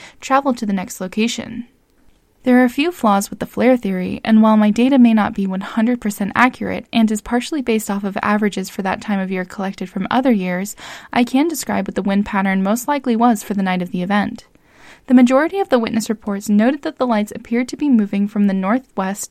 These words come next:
to the south-southeast at a very slow speed. The average wind speed for March thirteenth, nineteen ninety-seven, was between five to nine miles per hour, nine miles per hour being the highest sustained wind reported at Sky Harbor.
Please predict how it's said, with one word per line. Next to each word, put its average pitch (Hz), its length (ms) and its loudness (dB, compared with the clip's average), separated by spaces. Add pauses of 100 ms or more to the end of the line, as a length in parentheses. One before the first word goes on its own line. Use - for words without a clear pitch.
to - 100 -4
the 214 120 -6
south-southeast 196 1160 -4
at - 140 -2
a 233 40 0
very 240 260 0
slow 196 280 -6
speed. - 520 -4 (480)
The 247 180 -6
average 277 300 -4
wind 311 220 -2
speed 202 380 -4 (220)
for - 100 -6
March 220 320 -2
thirteenth, 240 520 -6
nineteen 214 340 -2
ninety-seven, 214 680 -4
was 240 180 -8
between 247 380 0
five 269 400 -4
to 311 100 -6
nine 220 320 4
miles 180 260 -2
per - 160 -8
hour, 214 400 0 (280)
nine 277 240 2
miles 233 260 2
per - 140 -4
hour 190 260 -4
being 208 240 2
the 220 60 4
highest 208 420 -2
sustained 233 480 0
wind 226 340 2
reported 247 440 0
at - 80 -10
Sky 185 240 -8
Harbor. 202 560 -4